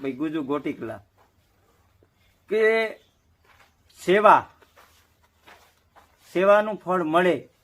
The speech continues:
એનો તમારી સામે જ દાખલો છે ગુજુ ગોટીકલા.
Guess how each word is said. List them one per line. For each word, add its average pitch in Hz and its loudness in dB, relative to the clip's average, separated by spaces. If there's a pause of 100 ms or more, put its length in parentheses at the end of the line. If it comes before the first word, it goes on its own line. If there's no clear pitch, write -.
(1300)
એનો 175 -2
તમારી 160 -2
સામે 139 -4
જ 117 -12
દાખલો 113 -8
છે 98 -16 (680)
ગુજુ 131 -8
ગોટીકલા. 107 -12